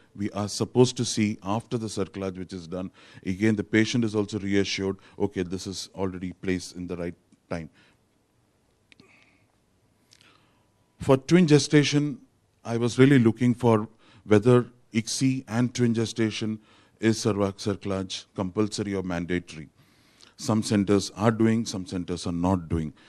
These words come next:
Um, but I was going through the website, so many pe-, pages, I just came across one paper, and that too it is an abstract presented in the eshrey,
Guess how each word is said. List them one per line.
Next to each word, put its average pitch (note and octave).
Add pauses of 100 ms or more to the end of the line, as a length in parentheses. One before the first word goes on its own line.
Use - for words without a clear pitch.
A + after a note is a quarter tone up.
(300)
Um, E2+ (220)
but F#2+
I F#2+
was F#2
going G#2+
through A2+
the G2+
website, G2+
so A2
many G#2+
pe-, G2+
pages, G2+ (200)
I F#2
just A2
came G#2+
across G#2
one F#2+
paper, G#2+ (240)
and F#2+
that F#2+
too G#2
it G2
is G2
an F#2+
abstract F#2+ (260)
presented G2
in F#2
the F#2
eshrey, F2+